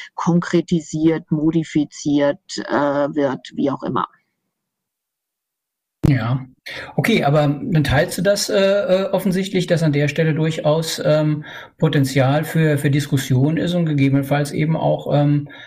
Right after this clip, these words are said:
Speaker 2: ja, ähm, Modifikations- oder,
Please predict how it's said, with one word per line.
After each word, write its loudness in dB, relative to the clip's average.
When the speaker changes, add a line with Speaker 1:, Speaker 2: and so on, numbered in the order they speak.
Speaker 2:
ja, 4
ähm, 2
Modifikations- 0
oder, 0